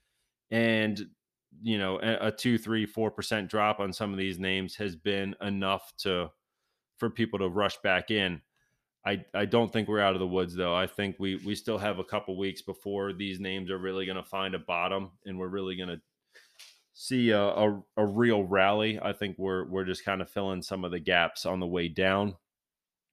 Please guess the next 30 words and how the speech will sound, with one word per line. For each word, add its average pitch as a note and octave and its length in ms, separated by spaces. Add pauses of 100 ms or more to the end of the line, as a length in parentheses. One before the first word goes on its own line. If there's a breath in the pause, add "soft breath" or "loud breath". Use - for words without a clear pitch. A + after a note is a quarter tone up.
(360)
And, G#2 300
I - 40
mean, B2+ 120
that's C#3+ 220
a - 20
good B2+ 240
sign A#2+ 480
to G#2+ 180
see A#2+ 220
that A2 200
there's A2+ 180
still A#2 380
active A2 460
buyers A2+ 480
out A#2 260
there, A2+ 340 (800 soft breath)
but A#2+ 180
we B2+ 140
really A#2+ 440
haven't A2 340
had A2 300
any, G#2 380 (520)
any C#3 360 (100)
truthful B2 540
reason G2+ 400
to G#2 120
go F#2 200
back E2+ 240 (160)
up. E2+ 260 (160)
So A2 560